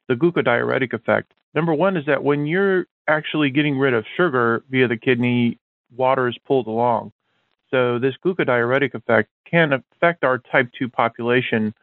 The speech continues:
especially if they would tend to be a little older, elderly,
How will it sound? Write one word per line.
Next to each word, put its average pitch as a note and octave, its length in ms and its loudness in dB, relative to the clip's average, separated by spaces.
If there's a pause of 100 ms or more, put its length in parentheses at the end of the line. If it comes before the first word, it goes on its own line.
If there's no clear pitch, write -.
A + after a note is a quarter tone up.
(280)
especially E3+ 440 0
if C3+ 100 -2 (100)
they B2 240 0
would A#2 240 -4 (120)
tend C3 180 0
to B2 60 2
be A#2+ 500 2
a - 200 0
little C3 240 0
older, D3+ 540 0
elderly, D3 680 0